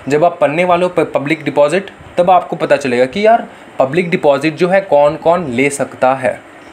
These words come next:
ठीक है। उसमें से क्या है कि public deposit ले सकता है अपना banking sectors वाले, banking companies जो है वो तो बिंदास ले सकते हैं public deposit, because this is their moral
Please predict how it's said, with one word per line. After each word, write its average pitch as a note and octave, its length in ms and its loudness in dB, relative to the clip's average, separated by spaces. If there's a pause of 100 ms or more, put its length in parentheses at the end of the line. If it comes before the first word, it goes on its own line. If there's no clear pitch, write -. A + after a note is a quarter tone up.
(440)
ठीक E3+ 120 -4
है। E3 180 0 (200)
उसमें F#3 380 0
से A3+ 160 0
क्या G3 220 2
है G#3 160 2
कि B3 240 -2
public E3+ 400 -2
deposit F#3+ 480 2
ले F#3 120 2
सकता G3 280 0
है G3+ 40 4
अपना G3 300 2
banking D3+ 500 -2
sectors F#3+ 460 -2
वाले, F#3 180 2
banking D3 420 -2
companies F3+ 580 -2
जो D3+ 160 2
है D#3+ 100 4
वो E3+ 140 0
तो F#3 120 -2
बिंदास D3+ 520 0
ले D3 120 2
सकते C3 280 -4
हैं A2+ 80 -4
public A2+ 300 -2
deposit, G#2+ 340 -2
because D#3 340 0
this E3 120 -4
is F3+ 80 -4
their G#3 260 2 (640)
moral G3 360 2